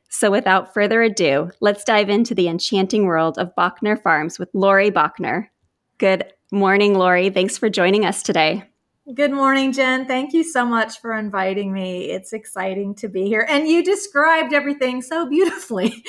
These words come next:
Speaker 2: <laughs> Thank you very much.
Speaker 1: Well, you have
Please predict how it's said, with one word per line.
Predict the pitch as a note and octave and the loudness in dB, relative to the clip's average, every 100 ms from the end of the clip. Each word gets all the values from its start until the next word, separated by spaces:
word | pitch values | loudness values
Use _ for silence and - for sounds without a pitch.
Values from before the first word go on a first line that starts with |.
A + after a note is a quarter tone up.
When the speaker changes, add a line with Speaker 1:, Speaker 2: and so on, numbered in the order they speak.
| D#5 - G4+ | -10 -4 0
Speaker 2:
<laughs> | - E4 E4 | 0 0 -4
Thank | - C4 - D#4+ | -8 -12 -4 -2
you | B3 | -2
very | A#3+ A3+ | -2 -6
much. | G#3+ F#3 F3+ - - _ _ _ - | -6 -8 -12 -20 -20 _ _ _ -2
Speaker 1:
Well, | G#3 E3+ F3+ C4 _ - | 2 2 0 -6 _ -2
you | G#3 A3 | 2 2
have | - B3+ B3 A3 | 2 0 2 2